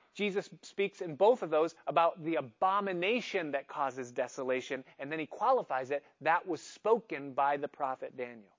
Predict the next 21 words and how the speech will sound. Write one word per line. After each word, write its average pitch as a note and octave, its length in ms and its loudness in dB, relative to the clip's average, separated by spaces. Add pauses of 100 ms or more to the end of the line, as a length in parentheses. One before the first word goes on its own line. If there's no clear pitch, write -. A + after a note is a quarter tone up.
So - 120 -16
this F3 220 -10
is F3+ 80 -12
different. - 360 -6 (960)
The E3 120 8
other B3 200 10
big F3 260 2
difference F#3+ 460 2
is D#3 160 -2
in D#3 160 -4
verse, F3+ 400 2 (200)
uh, D3+ 240 4 (120)
twenty-three, G3 1040 -2 (500)
where F3 200 6
it F3 140 2
says F#3+ 300 2
that E3 180 4
there F3+ 180 4
shall F3 220 2
be D#3+ 200 0
wrath D#3 840 2